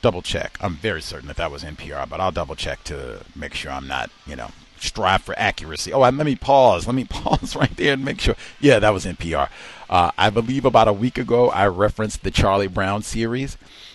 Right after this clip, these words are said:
and saying that Pigpen, they consistently connect black people to trash. And I said, "Pigpen, Charlie Brown is a black character. Pigpen is actually classified as white. The black character on Charlie Brown is Franklin, but he too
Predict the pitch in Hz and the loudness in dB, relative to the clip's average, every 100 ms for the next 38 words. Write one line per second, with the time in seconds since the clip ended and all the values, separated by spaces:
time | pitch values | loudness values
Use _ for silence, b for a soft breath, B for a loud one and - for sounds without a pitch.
0 | B - 101 - 107 101 104 95 90 - | B -6 -6 -2 -2 -2 -2 -2 -4 0
1 | 117 120 - 127 123 139 - 104 92 90 | 0 0 -2 -2 0 -4 -6 -6 -4 -6
2 | 107 - 98 101 95 B B - 98 101 | -6 -6 -6 -4 -4 B B -4 -2 -2
3 | - 104 95 - 110 92 85 - 101 98 | -2 -2 -2 -4 -8 -8 -10 -4 0 2
4 | 101 - B B 92 92 - 95 - 110 | 0 -2 B B -2 -2 0 -4 -2 -4
5 | 104 113 113 110 110 - - 110 104 95 | -4 -4 -2 -2 -6 -10 -2 2 2 0
6 | 101 101 92 92 90 90 - 95 - 92 | -2 -2 -4 -6 -4 -4 -2 -4 -4 -10
7 | - 113 - 101 92 92 - 90 - 90 | -6 -6 -4 -6 -2 2 2 2 -2 -2
8 | - 85 78 82 85 101 - B B - | 0 -2 -4 -6 -6 -6 -8 B B -10
9 | 73 110 - 113 104 - 90 85 - 95 | -4 -4 -2 -4 -4 -4 -6 -6 0 0
10 | 95 92 90 82 - - 104 - 117 117 | 2 0 0 -4 -8 -4 -4 -2 -4 -4
11 | 85 - 135 147 - 151 92 80 | -4 -4 -4 -4 -2 -2 -2 -8